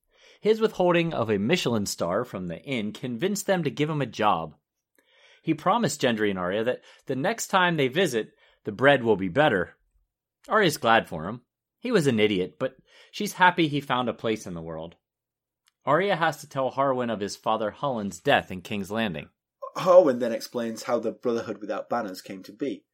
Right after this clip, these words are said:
Speaker 2: They came north as Ned commissioned them, but Gregor Clegane was waiting for them. They were defeated with heavy losses at the Mummer's Ford, but a contingent got away.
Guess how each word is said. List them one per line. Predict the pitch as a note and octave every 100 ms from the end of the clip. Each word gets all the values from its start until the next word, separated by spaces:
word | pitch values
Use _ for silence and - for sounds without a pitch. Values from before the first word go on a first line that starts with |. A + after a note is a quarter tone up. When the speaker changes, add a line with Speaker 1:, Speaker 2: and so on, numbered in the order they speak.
| _ _ -
Speaker 2:
They | C#3+
came | F3 C#3+
north | A#2+ B2 -
as | A#2 A#2+ A2+
Ned | A2+ -
commissioned | G2 C#3 - F#2+ E2+
them, | F2+ F2
but | A#2 G#2
Gregor | A#2 C3+ C#3
Clegane | C#3 G#2+ G#2 F#2+ F#2
was | F2+
waiting | G2 G#2+ A#2 - F#2 D#2
for | E2 E2
them. | E2 - - - _
They | A#2
were | A2+
defeated | A2+ - F3 - A2+
with | G#2+
heavy | A2+ A2
losses | G#2 B2+ - G2+
at | G2 -
the |
Mummer's | G2+ G2 F2
Ford, | - C3 F#2+ D2 - - _ -
but | B2
a |
contingent | - B2+ E3+ D3 B2
got | - A2 A2+
away. | G#2+ B2